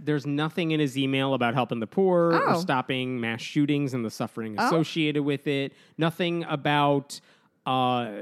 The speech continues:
Speaker 1: let's help religious freedom by helping Muslims or
Speaker 2: Uh-huh.
Speaker 1: Jews or
Speaker 2: Wow,
Speaker 1: atheists.
Speaker 2: that's really
Speaker 1: Um, the two
Speaker 2: shocked.
Speaker 1: issues he highlighted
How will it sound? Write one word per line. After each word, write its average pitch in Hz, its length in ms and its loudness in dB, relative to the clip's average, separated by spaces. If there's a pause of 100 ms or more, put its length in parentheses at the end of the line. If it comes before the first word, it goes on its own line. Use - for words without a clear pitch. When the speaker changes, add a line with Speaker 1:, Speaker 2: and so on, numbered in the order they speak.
Speaker 1:
let's 139 300 -6
help 135 420 -2
religious 135 420 0
freedom 131 320 0
by 123 100 0
helping 123 320 -4
Muslims 123 640 -4
or - 60 -2
Speaker 2:
Uh-huh. 202 420 2
Speaker 1:
Jews 110 160 -4
or 208 100 -2
Speaker 2:
Wow, - 40 -2
Speaker 1:
atheists. 123 800 0
Speaker 2:
that's 233 240 -2
really 226 760 0
Speaker 1:
Um, 165 60 -6
the 165 300 4
two 262 360 4
Speaker 2:
shocked. 226 320 2
Speaker 1:
issues 127 320 4
he 160 180 0
highlighted 165 760 -2